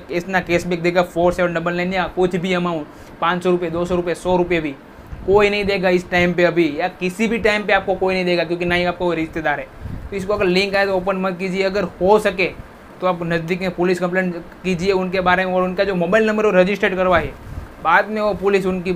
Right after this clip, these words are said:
बराबर ले लेंगी अगर पुलिस वाला अच्छा होगा तो, वरना वो भी जाने देता है। अब लोग कहाँ पे समझ रहे हैं, वो आपको बराबर लेगी, वो हमारा काम नहीं है। हमारा काम है सिर्फ complaint करना। Complaint करोगे तो वो बंदा पकड़ जाएगा, तो किसी और के साथ ये नहीं कर पाएगा।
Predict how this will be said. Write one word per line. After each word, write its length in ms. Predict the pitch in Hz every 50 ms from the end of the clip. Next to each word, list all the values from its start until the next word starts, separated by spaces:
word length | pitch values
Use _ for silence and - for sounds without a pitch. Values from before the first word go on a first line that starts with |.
| 170 165 170
बराबर 360 | 175 180 190 185 180 185 180
ले 200 | 170 165 180 196
लेंगी 320 | 208 208 196 185 170 160
अगर 140 | 160 156 156
पुलिस 300 | 151 - 165 175 170 170
वाला 140 | 170 156 151
अच्छा 260 | 156 - - 180 147 - -
होगा 240 | 151 156 156 156 156
तो, 200 | 156 156 156 156 - - - - - - - -
वरना 240 | 202 214 208 202
वो 100 | 185 185 190
भी 120 | 185 202
जाने 280 | 175 165 165 170 175 165
देता 220 | 160 160 160 170
है। 100 | 156 151
अब 100 | 151 151 151 -
लोग 320 | 151 151 156 160 156 - -
कहाँ 200 | 160 165 175 175
पे 100 | 196 180
समझ 260 | - 160 160 156 147
रहे 200 | 143 147 143 143
हैं, 100 | 139 135 - - - - - -
वो 80 | 185
आपको 260 | 214 220 220 208 214 202
बराबर 280 | 190 202 208 208 208
लेगी, 320 | 190 185 196 202 202 202 196
वो 220 | 202 220 220 226 - - - - - - 175 170 - - - -
हमारा 380 | 175 175 190 208 214 220 214
काम 240 | 196 180 208 202 202
नहीं 220 | 196 190 196 202
है। 60 | 196 180
हमारा 240 | 180 190 202 202
काम 180 | 196 196 202 202
है 100 | 208 196
सिर्फ 280 | 202 208 190 160 151 -
complaint 400 | 185 196 196 190 214 202 185 160
करना। 260 | 170 165 156 156 - - - - - - - - - -
Complaint 340 | - 196 208 220 240 226 226
करोगे 280 | 208 226 226 214 214 220
तो 120 | 214 220
वो 60 | 214
बंदा 260 | 190 190 196 196 202 190
पकड़ 260 | 185 185 180 190 190
जाएगा, 220 | 196 190 185 196 190
तो 100 | 185 180
किसी 280 | - 185 185 180 196
और 160 | 180 170 170
के 120 | 165 170 175
साथ 180 | 180 175 170
ये 80 | 175 175
नहीं 200 | 170 165 170 165
कर 120 | - 170
पाएगा। 200 | 156 160 156 156